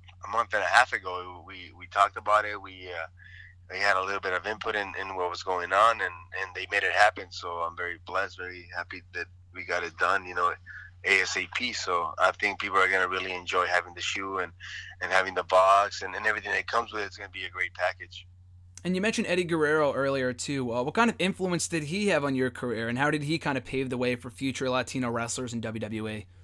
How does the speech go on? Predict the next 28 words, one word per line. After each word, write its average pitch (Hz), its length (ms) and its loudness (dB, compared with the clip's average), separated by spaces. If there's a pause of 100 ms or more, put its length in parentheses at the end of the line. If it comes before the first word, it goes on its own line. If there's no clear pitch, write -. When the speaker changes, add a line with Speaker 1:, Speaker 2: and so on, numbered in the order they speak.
(1000)
Speaker 1:
Well, 113 220 8
for 120 160 -6
me 135 140 0
growing 139 260 4
up, 123 180 8
I 104 120 2
grew 110 180 0
up 110 180 2
in 92 120 -8
El 82 160 -6
Paso, - 280 -6
Texas, 95 460 -4
Ciudad 82 260 -8
Juarez. 95 280 -4
That's 87 160 -8
where 82 260 -6
Eddie 92 140 -10
grew 80 200 -6
up 71 120 -8
also. 87 320 -6
So, - 160 -12 (260)
Speaker 2:
Mm-hmm. 120 120 -6 (260)
Speaker 1:
you 82 60 -10
know, 87 60 0 (120)
I, 90 200 6
I 90 60 6
had, 95 320 4
uh, 85 320 2